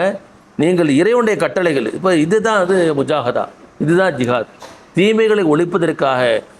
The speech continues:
நீங்கள் செய்யக்கூடிய முயற்சிகள், இந்த சமூகத்திலே நன்மைகள், அஹ், மலர்வதற்காக செய்யக்கூடிய முயற்சிகள், போராட்டம். இன்னைக்கு வந்து, அஹ், உதாரணமா வந்து, ம், வக்ஃபு சட்டத்துக்கு எதிராக நம்ம என்ன செய்றோம்?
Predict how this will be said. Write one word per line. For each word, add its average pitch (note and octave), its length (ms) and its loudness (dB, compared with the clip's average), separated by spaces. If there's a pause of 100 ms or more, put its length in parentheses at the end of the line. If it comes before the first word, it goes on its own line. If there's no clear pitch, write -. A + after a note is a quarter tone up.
(100)
நீங்கள் D#3+ 220 -2
செய்யக்கூடிய D3+ 420 0
முயற்சிகள், C3 540 -2 (380)
இந்த E3 140 0
சமூகத்திலே F#3+ 520 0 (240)
நன்மைகள், G#3 520 0 (300)
அஹ், C#3+ 320 0
மலர்வதற்காக F3 760 0 (400)
செய்யக்கூடிய D#3 400 2
முயற்சிகள், C#3 540 -2 (220)
போராட்டம். F3+ 400 -2
இன்னைக்கு G3 280 0
வந்து, G3 140 2 (460)
அஹ், D#3+ 180 2
உதாரணமா F3+ 400 0
வந்து, E3 460 0
ம், G#2+ 200 -4 (960)
வக்ஃபு E3 260 -2
சட்டத்துக்கு E3 420 0
எதிராக F3 160 2
நம்ம D#3 180 -2
என்ன D3 100 -2
செய்றோம்? B2+ 280 0